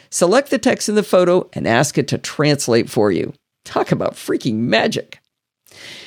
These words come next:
Lastly, not quite as magical, but still really cool, is that you can look up the meaning of words in your photos as well. Now, my second favorite feature in I O S fifteen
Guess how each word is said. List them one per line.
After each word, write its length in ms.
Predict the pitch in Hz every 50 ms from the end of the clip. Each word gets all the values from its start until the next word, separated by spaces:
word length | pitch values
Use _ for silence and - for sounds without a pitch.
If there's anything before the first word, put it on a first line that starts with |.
| - - - _
Lastly, 440 | - 220 254 302 302 - 240 202 190
not 300 | 180 190 240 285 311 -
quite 220 | - 247 233 220
as 120 | 196 156 131
magical, 420 | 160 156 147 147 135 143 - 165
but 180 | 143 175 175 -
still 260 | - - - 392 349
really 240 | 294 269 254 226 220
cool, 320 | - - 240 220 175 147
is 100 | 143 -
that 160 | - 131 -
you 100 | - 147
can 180 | 135 - 156 151
look 160 | 151 147 -
up 120 | 147 139
the 100 | - 135
meaning 460 | 131 139 160 214 285 330 269 190 156 143
of 160 | 135 107 113
words 360 | 131 123 123 123 123 123 - - _
in 140 | 185 185 196
your 120 | 214 220
photos 460 | - - - 101 110 117 113 120 -
as 240 | - - 123 123 101
well. 420 | 117 131 135 123 - - - - - _ _ _ _ _ _ _ _ _ _ _ _ _ _ _ _ _ _ _ -
Now, 80 | - 151
my 140 | 175 175 185
second 380 | - - - 370 - 370 -
favorite 380 | 196 - 214 196 156 165 - -
feature 280 | - 175 151 - - 139
in 100 | 131 135
I 120 | 147 151
O 60 | 143 139
S 100 | 135 -
fifteen 600 | - 156 147 - - - 175 156 131 120 123 120